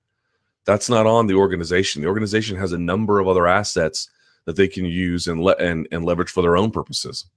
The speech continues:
Um, so how much of a hit are they gonna take? Yeah, probably in aggregate over the course of the year,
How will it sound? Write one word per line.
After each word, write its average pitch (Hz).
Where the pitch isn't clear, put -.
Um, 76
so 98
how 113
much 127
of 120
a 107
hit 117
are 117
they 113
gonna 107
take? 120
Yeah, 113
probably 120
in 104
aggregate 107
over 104
the 95
course 104
of 95
the 92
year, 117